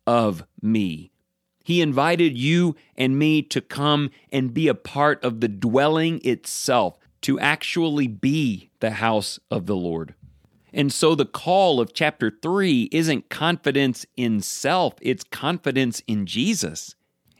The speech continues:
It's not assurance of our walk. It's assurance of his leadership.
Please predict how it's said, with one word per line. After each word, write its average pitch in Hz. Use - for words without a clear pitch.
It's 139
not 160
assurance 139
of 123
our 147
walk. 113
It's 131
assurance 120
of 113
his 117
leadership. 107